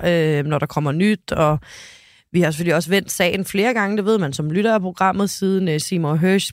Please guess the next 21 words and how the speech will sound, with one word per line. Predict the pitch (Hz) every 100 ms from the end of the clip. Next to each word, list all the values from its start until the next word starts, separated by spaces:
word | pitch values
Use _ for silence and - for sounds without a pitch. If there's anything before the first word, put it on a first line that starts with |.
| -
beskrev, | 185 - 190
hvordan | 170 165 151 151 160
han | 233 339
mente | 254 220 202
at | 196 175
kunne | 202 165
afsløre, | 160 180 202 170 170 151
at | 147
det | 165 147
var | 147
U | 131 160
S | -
A, | 220
der | 202
saboterede | 196 160 165 - 165
gasledningerne. | 156 165 165 - 180 165 156 160 160
Og | 180
her | 320 330
til | 359
morgen, | 294 240 254 269 -
okay, | 233 - 214